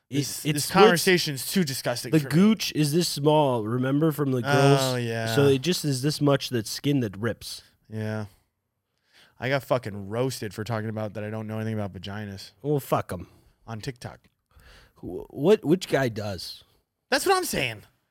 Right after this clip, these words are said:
Speaker 1: Well, everybody's acting like I'm crazy.
Speaker 2: Like, how are you supposed to know? It's not like you have one.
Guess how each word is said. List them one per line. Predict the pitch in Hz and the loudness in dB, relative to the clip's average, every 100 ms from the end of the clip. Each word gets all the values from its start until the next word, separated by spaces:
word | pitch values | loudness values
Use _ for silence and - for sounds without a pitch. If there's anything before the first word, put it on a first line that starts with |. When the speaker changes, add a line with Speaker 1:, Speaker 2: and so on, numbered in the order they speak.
| _ _ _ - | _ _ _ -2
Speaker 1:
Well, | 214 208 | 2 4
everybody's | 208 247 254 226 | 6 6 4 2
acting | 240 208 | 2 0
like | 220 214 | 0 2
I'm | 196 | 0
crazy. | 185 294 190 104 - - | 2 0 0 -6 -14 -2
Speaker 2:
Like, | 202 214 180 | 4 6 6
how | - 277 | 8 8
are | 160 190 220 | 10 8 8
you | 185 | 4
supposed | 156 - 156 156 | 0 2 2 4
to | |
know? | 156 151 | 0 0
It's | 175 | 2
not | |
like | 202 170 165 | 4 4 4
you | 208 | 4
have | 147 | 4
one. | 123 151 | 2 2